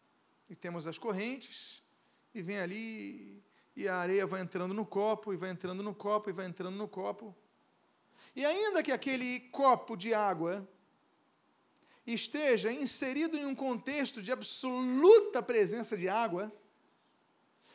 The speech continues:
com uma grande força de água ao seu derredor,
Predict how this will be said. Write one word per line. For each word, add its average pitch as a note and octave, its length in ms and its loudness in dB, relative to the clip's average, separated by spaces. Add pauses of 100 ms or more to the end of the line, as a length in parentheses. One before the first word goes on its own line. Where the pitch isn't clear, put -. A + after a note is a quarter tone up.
com - 100 -10
uma C4 160 4
grande F4+ 300 2
força D4 760 6
de G3+ 140 -2
água A3+ 260 0
ao G#3 60 0
seu A3+ 220 -2
derredor, G3+ 580 -2